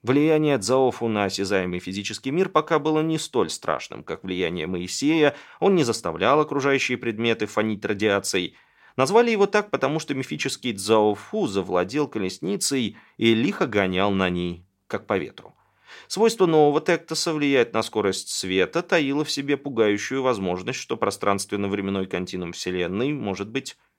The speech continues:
разорван. Но в то время сияние Цзаофу было значительно приглушено Моисеевым. Открытие третьего класса тектосов повлекло за собой маленькую катастрофу.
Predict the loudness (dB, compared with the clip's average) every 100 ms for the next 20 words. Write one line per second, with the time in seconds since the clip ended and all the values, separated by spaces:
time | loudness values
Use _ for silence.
0 | _ 0 2 4 2 0 -4 -8 _ _
1 | _ _ _ _ -2 0 2 2 2 2
2 | -2 -4 -6 -8 -10 -12 -4 -4 -4 -4
3 | -4 -2 0 0 0 -2 -4 -8 -8 -6
4 | -6 -6 -6 -8 -8 -8 -6 -6 -8 _
5 | -6 -4 -4 -6 -6 -4 -6 -8 -14 -16
6 | -20 _ _ _ _ _ -6 -2 -2 2
7 | 2 2 2 0 2 2 2 0 -2 -2
8 | -6 -8 -8 -12 _ -4 -4 -4 -2 -2
9 | -2 -4 -2 -2 0 0 0 -4 -6 -8
10 | -6 -6 -4 -6 -6 -12 -12 -14 -20